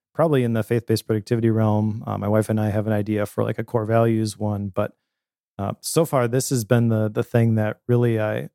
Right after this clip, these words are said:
I, I love. And, uh, I really like the ability to go deeper with this stuff. And again, this is one of those things that I never really saw as an option till I,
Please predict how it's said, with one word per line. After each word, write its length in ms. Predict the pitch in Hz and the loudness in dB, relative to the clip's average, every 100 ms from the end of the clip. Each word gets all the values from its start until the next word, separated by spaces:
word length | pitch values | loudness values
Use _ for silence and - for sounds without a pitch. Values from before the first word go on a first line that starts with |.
| _ | _
I, 80 | 117 107 | 0 0
I 140 | 110 | 0
love. 440 | 101 123 135 127 _ _ _ _ _ _ _ | 2 2 2 -4 _ _ _ _ _ _ _
And, 260 | 107 110 110 | 0 2 4
uh, 280 | 107 107 - _ - | 2 2 -2 _ 0
I 120 | 123 131 | 2 2
really 260 | 170 143 208 | 0 0 2
like 300 | 151 156 - | 2 0 0
the 400 | - 127 117 120 - _ | 0 2 2 0 -2 _
ability 540 | 123 104 139 147 135 120 | -6 0 2 2 0 -4
to 240 | - 120 | 0 0
go 200 | 113 - | 0 -2
deeper 300 | 120 190 220 | 0 0 0
with 180 | 117 101 | 0 -2
this 140 | - - | -6 -6
stuff. 280 | - 127 - | -4 -4 0
And 100 | 127 | 2
again, 160 | 139 | 4
this 180 | 120 - | 2 -2
is 60 | 113 | 0
one 140 | 120 | 2
of 80 | 113 | 2
those 180 | 110 - | 0 0
things 180 | 123 110 | 0 0
that 120 | 113 | 0
I 80 | 110 | 0
never 240 | 110 110 | 0 2
really 240 | 104 107 | 0 0
saw 240 | 104 - 107 | 0 2 2
as 100 | 107 | 2
an 80 | 107 | 0
option 340 | 117 - 170 | 0 0 -4
till 180 | 147 | 2
I, 100 | 110 | 2